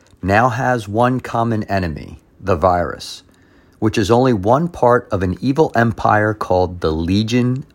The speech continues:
of Disease, which has been winning the war little by little from one generation to the next.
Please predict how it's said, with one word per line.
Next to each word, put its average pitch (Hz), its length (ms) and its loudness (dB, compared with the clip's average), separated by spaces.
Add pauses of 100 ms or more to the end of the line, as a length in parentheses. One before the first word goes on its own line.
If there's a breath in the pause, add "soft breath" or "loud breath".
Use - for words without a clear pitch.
of 78 180 -2
Disease, 76 720 -6 (680 soft breath)
which 107 160 2
has 95 120 -2
been 92 280 0
winning 147 500 0
the 147 100 4
war 92 560 2
little 110 360 2
by 143 180 2
little 82 420 -4 (320 loud breath)
from 87 320 0
one 107 260 4
generation 90 720 0 (200)
to - 120 -6
the 85 120 -4
next. - 540 -8